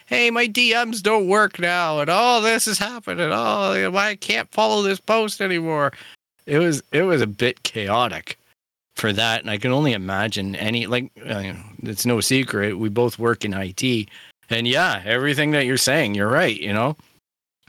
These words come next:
I've been quietly, I don't really have direct input at my work, which is fine, about these kind of decisions, but I've just been in the back of my mind thinking,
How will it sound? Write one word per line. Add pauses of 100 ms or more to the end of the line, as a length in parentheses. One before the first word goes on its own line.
I've
been (920)
quietly,
I
don't
really
have
direct
input
at
my
work,
which
is
fine, (440)
about
these
kind
of
decisions,
but
I've
just
been
in
the
back
of
my
mind
thinking,